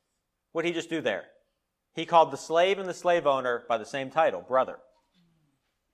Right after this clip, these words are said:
Paul is saying, because we're all brothers, what's the basis for that?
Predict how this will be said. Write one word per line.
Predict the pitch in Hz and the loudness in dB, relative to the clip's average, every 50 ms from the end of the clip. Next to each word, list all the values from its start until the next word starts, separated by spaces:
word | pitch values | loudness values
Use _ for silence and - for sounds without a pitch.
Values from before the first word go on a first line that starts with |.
| _ _ _ _ _ _ _ _ _ _ _ _ _ _ _ _ _ _ _ _ _ _ _ _ _ _ _ _ | _ _ _ _ _ _ _ _ _ _ _ _ _ _ _ _ _ _ _ _ _ _ _ _ _ _ _ _
Paul | - 156 165 180 196 214 | 4 6 8 8 8 6
is | 190 - | 2 2
saying, | - 175 147 135 123 123 139 160 175 - _ _ _ _ _ - | 4 4 4 4 4 2 -2 -6 -14 -20 _ _ _ _ _ -10
because | 160 156 - - 190 214 240 214 | -10 -8 0 4 6 6 6 6
we're | 208 226 190 180 | 2 2 6 8
all | 170 170 151 | 8 8 8
brothers, | 127 131 151 170 190 175 147 123 143 170 - - - - _ _ _ _ _ _ _ _ _ _ _ _ _ _ _ _ _ _ - - _ _ | 6 8 10 10 10 10 8 4 2 0 -4 -10 -16 -18 _ _ _ _ _ _ _ _ _ _ _ _ _ _ _ _ _ _ -20 -20 _ _
what's | - 139 135 - | -6 -6 -4 -4
the | 170 | 0
basis | 147 175 196 214 202 170 139 | 4 4 4 4 2 -2 -10
for | - - 123 | -6 -2 0
that? | 117 104 92 - | 0 0 -2 -4